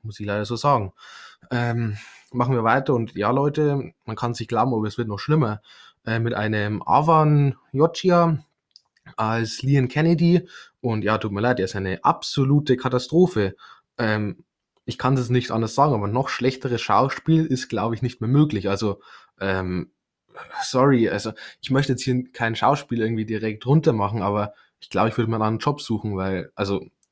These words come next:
vielleicht kann er gut schauspielen, aber in diesem Film hat er es definitiv nicht gezeigt. Ähm, ja, und der Charakter selbst, er ist halt absolut weird, absolut komisch,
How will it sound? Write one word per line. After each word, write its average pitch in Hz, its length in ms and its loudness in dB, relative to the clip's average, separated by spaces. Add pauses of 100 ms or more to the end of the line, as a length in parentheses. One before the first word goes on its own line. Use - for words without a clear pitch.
(140)
vielleicht 113 300 0
kann 151 160 2
er 139 60 4
gut - 200 -6
schauspielen, 117 400 2
aber 104 200 -2
in 104 60 -6
diesem 127 260 -4
Film 120 180 -2
hat 110 80 -4
er 104 40 -4
es - 100 -12
definitiv 113 520 -4
nicht 165 240 6
gezeigt. 95 520 -4 (500)
Ähm, 107 480 -2 (220)
ja, 131 180 2
und 113 160 0
der 95 120 -2
Charakter 98 640 -4
selbst, 120 440 0
er 101 60 4
ist - 100 -6
halt 92 180 -4
absolut - 540 -6 (240)
weird, 147 540 4
absolut 113 360 -6
komisch, 165 440 2